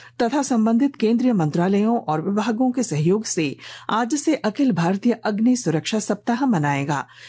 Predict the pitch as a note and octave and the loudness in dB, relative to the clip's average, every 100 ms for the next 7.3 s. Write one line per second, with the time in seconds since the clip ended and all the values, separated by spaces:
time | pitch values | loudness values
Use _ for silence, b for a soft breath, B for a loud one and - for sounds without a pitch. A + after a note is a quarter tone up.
0 | B A#3+ B3 E4+ - A3 A#3 C#4 D4+ G#3 | B -2 0 -2 0 0 0 0 0 -2
1 | E3+ G#3+ B3 F#3+ D#3+ E3 G#3+ A3 A3+ B | 0 0 0 -2 -2 0 2 0 0 B
2 | - G3 G3+ A3+ A#3+ A3+ F3 F#3 G3+ G#3 | -6 -4 -4 -2 -4 0 0 2 2 2
3 | A3 G#3 G#3 A#3 A3+ D3+ D3+ F3 F#3+ F3 | 0 -2 0 0 0 0 0 0 0 -2
4 | - G#3+ A3 B3 G#3+ A3+ A#3+ - C#3+ G3+ | -2 -2 0 0 2 0 -2 -6 -2 -2
5 | D4 B B B - G#3+ A3+ A#3 A3+ B3 | -4 B B B -2 0 0 0 2 2
6 | A#3 B3 D4 C#4+ F#3+ E3 - A#3+ F#3 D3 | 2 2 0 0 0 0 -2 -2 0 0
7 | F3+ G3 B3+ | 0 2 2